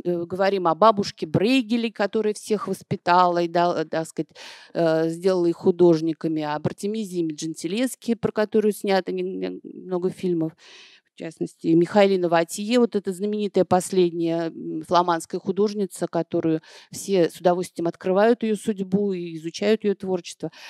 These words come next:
Вот, а Мария Поленова вот как-то осталась в тени.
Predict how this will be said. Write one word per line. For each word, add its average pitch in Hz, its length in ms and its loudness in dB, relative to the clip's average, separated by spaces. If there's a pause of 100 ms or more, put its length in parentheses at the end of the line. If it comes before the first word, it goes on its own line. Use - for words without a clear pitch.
(240)
Вот, 180 180 0
а 170 80 4
Мария 220 360 0
Поленова 247 600 4
вот 214 160 0
как-то 233 320 2
осталась 220 420 0
в - 60 -20
тени. 208 460 -6